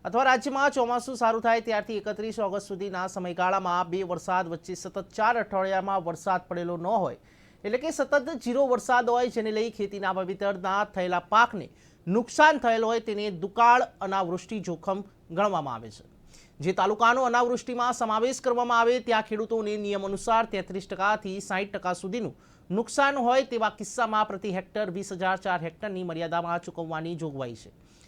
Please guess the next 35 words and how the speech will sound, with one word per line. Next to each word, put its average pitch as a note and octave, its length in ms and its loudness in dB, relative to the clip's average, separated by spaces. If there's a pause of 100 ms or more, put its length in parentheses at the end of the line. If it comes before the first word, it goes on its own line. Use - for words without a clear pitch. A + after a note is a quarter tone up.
(180)
એવી E3 240 -4
જ G3+ 100 -6
રીતે G#3 320 -4
સાઈઠ F3+ 360 -6
ટકાથી F#3+ 560 -2
વધારે A3 440 0
નુકસાન G#3 460 0
હોય G#3 160 -2
તે G#3 140 -8
વિસ્તારમાં G3 680 -2
તાલુકાના F3+ 520 -2 (460)
ખેડૂતોને A#3+ 460 2 (140)
પ્રતિ G3 220 -2
હેક્ટર A3 280 0
રૂપિયા A#3+ 340 2
પચીસ A#3 380 -8
હજાર A3 400 2 (720)
હેક્ટરની A#3+ 460 2
મર્યાદામાં G#3 580 2
ચૂકવવાના G3 440 -2
હોય D3 240 -2
છે. - 160 -18
ત્યારે D#3+ 600 -6
સૌરાષ્ટ્ર A3 720 4
સહિત A#3+ 360 0
ગુજરાતમાં G#3+ 580 2
ચાલુ G#3+ 240 2
વર્ષે G#3 260 -2
બસો G3+ 280 -4
પાંત્રીસથી G3+ 560 -6
વધારે F#3+ 300 0
તાલુકાઓમાં F#3+ 680 0
એકત્રીસ A#3+ 680 -4
ઓગસ્ટ G3+ 560 0
પહેલા G3+ 340 2